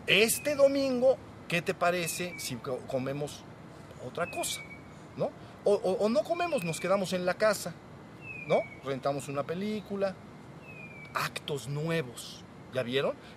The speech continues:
Esos actos sí pueden modificar ese futuro. Si no modificas tus actos, se tiene, se vuelve a repetir. ¿Ya entendió?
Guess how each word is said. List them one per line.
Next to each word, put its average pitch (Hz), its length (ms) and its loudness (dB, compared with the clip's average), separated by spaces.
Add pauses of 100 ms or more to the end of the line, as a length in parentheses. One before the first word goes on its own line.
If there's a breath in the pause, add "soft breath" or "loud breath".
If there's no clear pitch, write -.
Esos 190 360 2
actos 175 280 -2
sí 202 160 0
pueden 170 300 0
modificar 131 520 0
ese 131 220 -2
futuro. 107 340 -8
Si 147 220 0
no 165 260 2
modificas 185 540 0
tus 214 240 -4
actos, 202 380 0 (380 loud breath)
se 131 160 -2
tiene, 113 360 -4
se - 140 -6
vuelve 107 260 0
a 117 40 2
repetir. 143 440 -4 (840)
¿Ya 156 120 2
entendió? 180 400 -2